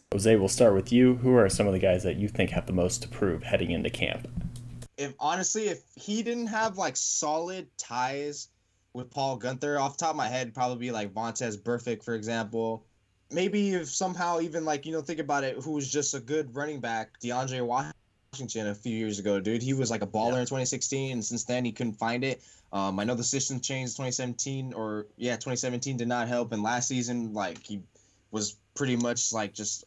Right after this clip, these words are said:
Speaker 2: a walking skeleton. Um, you wonder how it's gonna work now. I mean, I know Isaiah Correll's injured. You know, you pretty much figure, okay, Josh Jacobs, no duh, he's a
Speaker 1: Mm-hmm.
Speaker 2: reigning dark, he's a reigning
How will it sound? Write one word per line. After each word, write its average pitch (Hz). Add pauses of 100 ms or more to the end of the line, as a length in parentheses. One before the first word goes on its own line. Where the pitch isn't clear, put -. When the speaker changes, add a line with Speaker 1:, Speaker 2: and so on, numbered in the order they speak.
Speaker 2:
a 95
walking 107
skeleton. 131 (360)
Um, 107
you 107
wonder 135
how 135
it's 127
gonna 131
work 123
now. 131
I 104
mean, 107
I 104
know 120
Isaiah 120
Correll's 117
injured. 117 (280)
You 101
know, 107
you 104
pretty 135
much 123
figure, 120
okay, 117
Josh 120
Jacobs, 110
no 104
duh, 107
he's 104
a 101 (180)
Speaker 1:
Mm-hmm. 98
Speaker 2:
reigning 110
dark, 104
he's 107
a 104
reigning 110